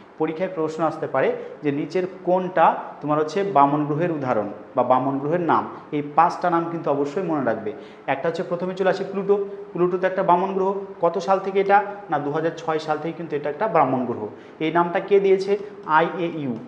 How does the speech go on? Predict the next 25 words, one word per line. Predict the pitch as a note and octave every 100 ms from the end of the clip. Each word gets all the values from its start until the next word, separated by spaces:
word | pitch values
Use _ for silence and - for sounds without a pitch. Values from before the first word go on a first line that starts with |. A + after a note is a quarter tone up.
| -
আইএইউ | D#3 D3+ F3+ F#3+ E3 E3 D#3+ C3+ C3+
অর্থাৎ | D3 D3 F3+ - - - -
ইন্টারন্যাশনাল | E3+ F3 E3+ E3 D#3+ F#3 G3+ -
অ্যাস্ট্রোনমিক্যাল | D#3+ - E3+ E3 E3 E3+ F3+ -
ইউনিয়ন | F3+ G3+ F3 E3 - - - -
দু | C#3
হাজার | D3+ E3 - - D#3 C#3
ছয় | C#3+ E3
সালের | E3 E3 E3+
পর | E3 E3
থেকে | E3 E3 A#3 - -
তাকে | D3 C#3+
কিন্তু | D3+ D#3 D#3+
আর | D#3+ - - -
প্রধান | C#3+ D3
গ্রহ | C#3+ D#3+
বলছে | C#3+ B2+ -
না। | A#2+
এটা | A#2+
কী | C3+ D#3
গ্রহ? | D#3 E3+ B3 -
এটা | D3
একটা | C#3+ F#3
বামন | F3 C#3 C#3 C#3
গ্রহ। | A#2